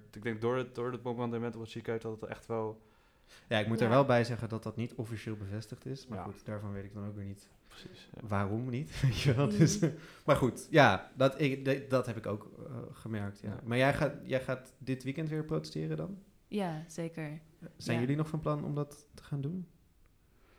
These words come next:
Speaker 1: Ik ben zelf niet zo heel activistisch, maar als ik dus kans zou krijgen, zou ik het wel doen.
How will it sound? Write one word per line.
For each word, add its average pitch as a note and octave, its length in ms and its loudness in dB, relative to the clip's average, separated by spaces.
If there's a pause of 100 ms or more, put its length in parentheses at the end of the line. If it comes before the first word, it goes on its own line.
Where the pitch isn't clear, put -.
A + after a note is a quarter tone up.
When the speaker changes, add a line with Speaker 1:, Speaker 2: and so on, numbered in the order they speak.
(1120)
Speaker 1:
Ik B2 60 -10
ben A#2+ 140 4
zelf B2 180 6
niet C3+ 100 2
zo B2+ 60 4
heel B2 100 6
activistisch, C3 600 -4
maar A2 100 -4
als G#2 100 0
ik - 60 -10
dus A2 140 -4
kans A2 200 -2
zou G2 120 -2
krijgen, A2+ 320 -2
zou G#2+ 140 -2
ik - 60 -10
het G#2 100 -2
wel G2+ 80 -6
doen. F#2+ 120 -8